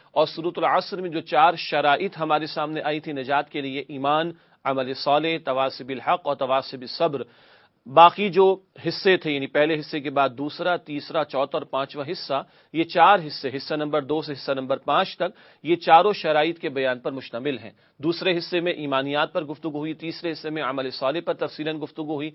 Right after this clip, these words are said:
چوتھے حصے میں تواصی بالحق پر گفتگو ہوئی، اور آج سے انشاءاللہ تعالی ہم پانچویں حصے کا آغاز کریں گے، جس کا موضوع یا عنوان تواصی بالصبر ہے۔ اور آج انشاءاللہ تعالی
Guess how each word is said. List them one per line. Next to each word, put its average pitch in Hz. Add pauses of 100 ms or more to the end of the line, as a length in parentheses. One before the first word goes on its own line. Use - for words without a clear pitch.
(360)
چوتھے 175
حصے 175
میں 165
تواصی 147
بالحق 139
پر 202
گفتگو 180
ہوئی، 190
اور 156
آج 170
سے 196
انشاءاللہ 151
تعالی 131 (380)
ہم 156
پانچویں 165
حصے -
کا 156
آغاز 131
کریں 160
گے، 151
جس 135
کا 143
موضوع 135
یا 139
عنوان 131 (300)
تواصی 147
بالصبر 151
ہے۔ 139 (340)
اور 160
آج 165
انشاءاللہ 151
تعالی 147